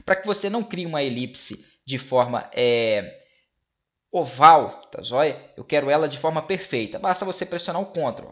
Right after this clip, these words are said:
Então eu tenho aqui uma elipse perfeita. E eu quero ela com um tamanho de três centímetros. Aqui ao lado você tem o tamanho do objeto. Quando este cadeado está marcado, significa bloqueio de proporção. Como assim? Se eu coloco três aqui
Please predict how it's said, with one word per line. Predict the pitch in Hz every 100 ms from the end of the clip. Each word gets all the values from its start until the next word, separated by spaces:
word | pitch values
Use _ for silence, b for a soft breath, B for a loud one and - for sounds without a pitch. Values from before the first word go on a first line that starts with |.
| -
Então | - 95
eu | 123
tenho | 165 165
aqui | -
uma | 135 170
elipse | 139 127 - - -
perfeita. | 165 - 104 85 - - B B
E | 254
eu | -
quero | 214 196
ela | 175 190
com | - 196
um |
tamanho | 190 139 160 175
de | 165 -
três | 170 165 165
centímetros. | 208 190 - 170 160 104 - - -
Aqui | 139 - 247
ao | 208 139
lado | 147 170 135
você | 135 139 160
tem | - 160
o |
tamanho | 160 185 143 143 160
do | 160
objeto. | 160 208 147 123 110 - B B B -
Quando | 294 285 196
este | 180 196 - -
cadeado | - 143 131 123 120 117
está | - - 170
marcado, | 131 - - 139 143 113 - B
significa | 156 156 139 160 156 -
bloqueio | 147 185 180 - 165 165
de | 165
proporção. | - 165 185 - 131 113
Como | - 202 202
assim? | 165 - 110
Se | -
eu | 156
coloco | 165 165 165 -
três | - 165 156
aqui | 135 - 120